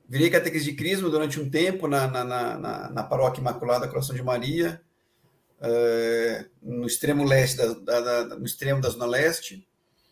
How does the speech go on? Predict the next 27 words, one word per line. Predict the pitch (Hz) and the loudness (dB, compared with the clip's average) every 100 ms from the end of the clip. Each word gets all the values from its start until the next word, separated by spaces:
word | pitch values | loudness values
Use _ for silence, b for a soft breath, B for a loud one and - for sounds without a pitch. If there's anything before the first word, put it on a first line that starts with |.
| _ - | _ -12
Fiquei | - 147 | -6 2
bastante | 135 135 165 139 - | 2 4 0 -2 -2
tempo, | 151 180 180 | 0 2 0
e | 180 | 0
aí | 180 | 2
eu, | 190 202 160 | 4 4 4
eu, | 170 | 2
o | 165 | 2
padre | 156 147 156 | 4 4 4
Marcelo | 151 135 160 165 | 0 4 6 6
pediu, | 165 170 139 165 160 | 2 -6 0 2 2
me | 160 165 | -2 -4
convidou | 185 185 160 170 170 | -4 -4 -2 -2 0
pra | 175 175 | 0 2
ser | - 170 | 0 -2
educador | 170 - 170 143 151 165 202 b b b b - | -2 0 2 2 2 2 -2 b b b b -8
no, | 151 151 147 143 131 127 123 117 117 135 - - _ | -2 0 2 0 -2 -2 -4 -6 -8 -14 -18 -20 _
numa | - 127 131 | -10 0 6
outra, | 160 185 151 | 6 6 2
numa | - 143 | 2 4
outra | 151 160 | 6 6
organização, | 160 151 139 135 - 143 160 175 | 2 0 2 0 2 2 2 0
na | 139 | 0
assistência | 135 - 156 143 139 | 0 0 0 -2 -2
social | - 135 | 0 2
à | 135 | 2
colmeia, | 143 135 135 160 185 185 | 2 2 2 2 0 -4